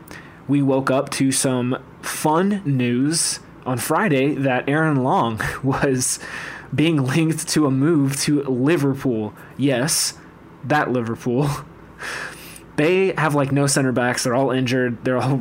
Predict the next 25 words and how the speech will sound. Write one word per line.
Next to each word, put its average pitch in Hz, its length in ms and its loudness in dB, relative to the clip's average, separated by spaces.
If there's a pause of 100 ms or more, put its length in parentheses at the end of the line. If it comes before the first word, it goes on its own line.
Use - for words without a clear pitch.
(100)
hurt, 131 400 0
gone 131 240 0
for 127 100 -6
the 127 80 -2
season, 120 340 -2
whatever. 120 460 0
They're, 127 180 0
they're 135 200 -2
very 151 260 2
thin 143 240 0
at 123 80 -4
the 120 60 -8
center 131 240 0
back 117 200 -2
position. 117 440 -6 (280)
So - 140 0
it 180 60 2
made 302 220 2
sense 277 360 0
for - 140 0
a - 20 4
little 135 180 2
bit 123 140 -2
there. 113 240 -2 (720)
Well, 208 360 -2